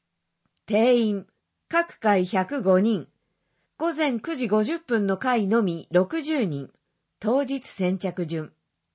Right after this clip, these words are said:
プラネタリウム番組案内などは、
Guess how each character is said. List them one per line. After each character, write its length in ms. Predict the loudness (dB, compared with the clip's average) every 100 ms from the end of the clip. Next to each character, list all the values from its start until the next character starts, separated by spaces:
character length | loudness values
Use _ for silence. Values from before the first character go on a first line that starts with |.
| _ _ _ _ _ _
プ 100 | 2
ラ 160 | 4 4
ネ 140 | 2
タ 160 | 2 2
リ 120 | 2
ウ 100 | 2
ム 120 | 2
番 300 | 4 2 0
組 260 | -2 -2 -2
案 180 | -2 0
内 220 | 0 2
な 140 | 2
ど 120 | 2 4
は、 240 | 4